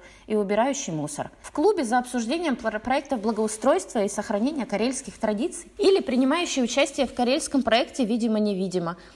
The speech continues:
по сбору у населения традиционных рецептов. В итоге команда проекта издала книжку на карельском языке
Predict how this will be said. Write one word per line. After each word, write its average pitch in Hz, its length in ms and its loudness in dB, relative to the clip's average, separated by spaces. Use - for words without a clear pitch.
по 214 120 6
сбору 208 320 2
у 190 40 0
населения 190 540 -2
традиционных 214 580 0
рецептов. 226 540 -2
В 202 120 0
итоге 415 320 0
команда 285 380 2
проекта 240 320 -2
издала 180 420 -2
книжку 233 440 -2
на 185 100 -2
карельском 170 520 -4
языке 220 440 -4